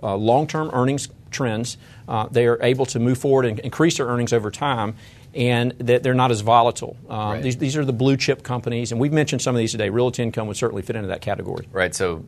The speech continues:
Speaker 2: I, I wanted to touch on the mortgage reit space 'cause we talk about that extensively. Looking at the big yields, that's gonna get on people's radar. I mean, Annaly Capital, eleven, twelve percent. American Capital Agency, eleven, twelve percent. So do you see their business model as,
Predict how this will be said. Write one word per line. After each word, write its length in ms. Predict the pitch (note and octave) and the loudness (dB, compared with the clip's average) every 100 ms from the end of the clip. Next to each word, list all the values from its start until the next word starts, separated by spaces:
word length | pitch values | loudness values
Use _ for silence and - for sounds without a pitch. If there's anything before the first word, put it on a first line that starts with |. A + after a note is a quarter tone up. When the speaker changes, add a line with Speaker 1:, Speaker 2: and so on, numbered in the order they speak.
| - - | -18 -8
Speaker 2:
I, 100 | F2+ | -2
I 160 | E2+ F2 | 0 0
wanted 240 | F2+ G2 | 0 -2
to 80 | F2 | -4
touch 300 | D#2+ F#2 - | -4 -4 -2
on 260 | F2+ E2+ - | -2 -4 -6
the 80 | E2 | -4
mortgage 360 | F#2 F2+ E2+ | -2 -2 -4
reit 100 | E2+ | -10
space 260 | D#2+ E2 D#2 | -10 -10 -10
'cause 140 | F2+ | -8
we 100 | G2 | -8
talk 200 | G#2+ F#2+ | -2 -2
about 180 | F2 E2+ | -2 -6
that 60 | E2 | -6
extensively. 420 | - E2+ E2 E2 - - - | -10 -12 -10 -10 -12 -20 -6
Looking 260 | B2+ C#3 F#2+ | -2 0 -2
at 300 | E2 - - | -4 -10 -12
the 60 | |
big 260 | F2 F#2 - | -8 -8 -6
yields, 320 | G2 D#2+ - | -6 -6 -4
that's 180 | G#2 - | -4 -2
gonna 140 | F#2 | -4
get 140 | F2+ F2 | -4 -6
on 100 | D#2 | -6
people's 340 | G2+ E2 D#2+ | -10 -10 -8
radar. 380 | F2+ G2 E2 E2 | -4 -2 -4 -6
I 20 | |
mean, 260 | E2 D#2+ D2+ - - - - F#2 | -8 -10 -12 -18 -20 -20 -12 -6
Annaly 240 | F#2 F2 | -4 -4
Capital, 480 | F2 E2 F2 E2 E2+ | -4 -4 -4 -8 -8
eleven, 400 | - F2+ F2 E2 | -8 -6 -4 -6
twelve 360 | E2 F2+ E2+ E2 | -10 -6 -6 -8
percent. 580 | - E2+ F#2+ F2 E2+ - - - - - | -14 -10 -6 -6 -8 -12 -20 -20 -20 -14
American 280 | F#2 F2+ F2 | -4 -2 -2
Capital 380 | - D#2+ - D#2+ | -6 -8 -8 -6
Agency, 560 | G2 F2+ F2 F2+ E2+ - - - | -4 -6 -8 -8 -8 -10 -18 -8
eleven, 320 | F#2 F2+ E2+ | -4 -4 -4
twelve 300 | - F#2 F2 | -6 -6 -6
percent. 480 | E2 - G#2 F#2 F2+ - - - - - - | -8 -6 -4 -4 -8 -18 -20 -20 -20 -18 -6
So 180 | A#2 | -4
do 120 | G#2 G#2 | -2 -2
you 160 | A#2+ B2 | -2 -2
see 220 | B2+ A2+ | -2 -2
their 140 | G2+ | -2
business 360 | F2 G2 G2 G2 | -2 -6 -6 -6
model 320 | F2+ F2+ F2 | -4 -2 -2
as, 420 | D#2+ E2 E2+ - | -2 -4 -8 -12